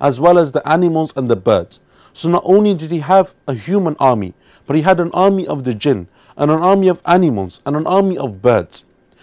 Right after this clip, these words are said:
And so Allah Azza wa Jal gave him such a great blessing.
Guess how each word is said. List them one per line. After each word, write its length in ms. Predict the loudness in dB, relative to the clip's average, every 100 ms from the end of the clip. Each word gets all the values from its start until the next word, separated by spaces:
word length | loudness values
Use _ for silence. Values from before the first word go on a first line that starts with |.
| -18 -4
And 120 | -2
so 160 | 2 2
Allah 360 | 4 4 4
Azza 280 | -2 0 2
wa 100 | 2
Jal 180 | 2 -2
gave 320 | 2 2 2
him 160 | -6 -6
such 260 | -6 -6 -10
a 60 |
great 300 | -4 -4 -2
blessing. 400 | -2 -2 -8 -12